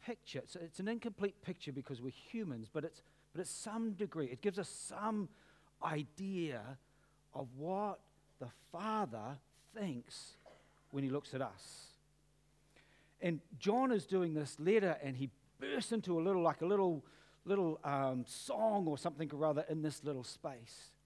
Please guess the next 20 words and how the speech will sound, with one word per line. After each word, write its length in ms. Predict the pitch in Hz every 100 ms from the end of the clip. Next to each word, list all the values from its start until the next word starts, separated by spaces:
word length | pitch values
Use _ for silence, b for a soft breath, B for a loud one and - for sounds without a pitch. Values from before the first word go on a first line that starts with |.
| b b b b
He 100 | 175
j-, 120 | 151
he 120 | 185
just 160 | 170 196
gets 200 | 185 156
really 240 | 196 226
excited, 480 | 196 - 196 202 196
and 80 | 160
he 80 | 143
wants 240 | 151 147
to, 160 | - 135
he 100 | 127
wants 200 | 151 143
to 180 | 143 127 b b b b
pour 500 | - - 220 247 247
something 400 | 208 214 - 185 175
out. 220 | 160 147 123 _ _ b b b b b b
And 100 | - 147
I 20 |
hope 260 | 156 190